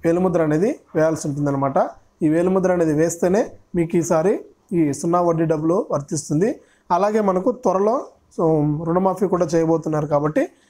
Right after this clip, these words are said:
రుణమాఫీ డబ్బులకు కూడా ఉపయోగపడుతుందన్నమాట. ఇక ఈ పథకానికి సంబంధించి మీరు సున్నా వడ్డీ పథకానికి సంబంధించి గతంలో డబ్బులు అనేటివి మీరు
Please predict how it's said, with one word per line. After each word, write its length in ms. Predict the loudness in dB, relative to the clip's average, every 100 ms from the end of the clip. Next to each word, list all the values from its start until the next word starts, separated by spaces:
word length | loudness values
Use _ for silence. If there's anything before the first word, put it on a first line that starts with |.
| _ -2
రుణమాఫీ 380 | 0 2 0 0 0
డబ్బులకు 300 | 0 -2 0
కూడా 140 | 0 0 -4 -4 -2
ఉపయోగపడుతుందన్నమాట. 840 | 0 0 0 -2 -2 0 0 2 -2 -4 _ _ -4
ఇక 100 | 0 -2 -2 -2
ఈ 40 | 0 0
పథకానికి 420 | -2 0 0 0
సంబంధించి 520 | 0 2 2 2 2 0 -2 _ -2
మీరు 160 | 2 2 0
సున్నా 220 | 2 2 2
వడ్డీ 160 | 0 0
పథకానికి 380 | -2 0 -2 0
సంబంధించి 480 | -2 0 0 0 0 -2 -6 _ _ _ _ _ _ _ _ -10 -2
గతంలో 420 | 0 0 0 0 -2 -8 _ _ -4
డబ్బులు 240 | -2 2 0
అనేటివి 340 | 2 0 0 0 -2 -14 _
మీరు 140 | 0